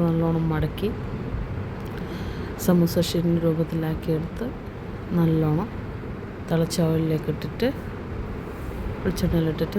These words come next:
നമുക്കത് വറുത്തെടുക്കാം. തിരിച്ചും മറിച്ചും ഇട്ടിട്ട് ഒരു പാകമായ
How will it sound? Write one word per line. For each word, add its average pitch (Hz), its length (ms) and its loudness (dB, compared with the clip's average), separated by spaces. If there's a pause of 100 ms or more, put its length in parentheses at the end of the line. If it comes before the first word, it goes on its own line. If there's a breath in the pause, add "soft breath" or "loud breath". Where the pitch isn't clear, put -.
നമുക്കത് 160 460 2
വറുത്തെടുക്കാം. 143 560 -2 (640)
തിരിച്ചും - 420 0
മറിച്ചും 151 360 0
ഇട്ടിട്ട് - 300 -4 (1040 loud breath)
ഒരു 175 160 4 (1600)
പാകമായ 180 440 6